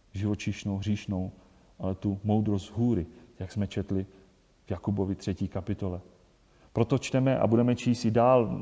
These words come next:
například ten text první Korinským tři osmnáct, zase k tomu také dostaneme. „Ať nikdo neklame sám sebe.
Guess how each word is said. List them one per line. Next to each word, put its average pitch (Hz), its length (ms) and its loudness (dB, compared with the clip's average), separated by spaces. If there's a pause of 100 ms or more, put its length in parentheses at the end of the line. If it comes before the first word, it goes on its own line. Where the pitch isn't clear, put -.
například 104 420 -2
ten 107 140 0
text 107 280 0
první 110 260 0
Korinským 113 480 2
tři 113 180 -2
osmnáct, 107 400 0
zase 101 220 -2
k - 60 -12
tomu 107 160 0
také 104 220 -2
dostaneme. 104 500 -2 (460)
„Ať 107 160 4
nikdo 151 300 6
neklame 156 360 4
sám 151 280 0
sebe. 180 320 0